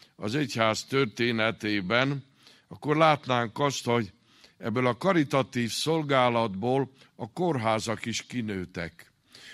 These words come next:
Ugyanis az első kórházak olyanok, amelyek, hát, ö, ö,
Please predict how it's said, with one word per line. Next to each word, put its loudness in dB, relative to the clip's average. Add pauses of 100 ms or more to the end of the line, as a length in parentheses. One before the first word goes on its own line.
(140)
Ugyanis 0
az 2
első 2
kórházak 0 (840)
olyanok, 4
amelyek, 2 (800)
hát, 0
ö, 2 (640)
ö, -2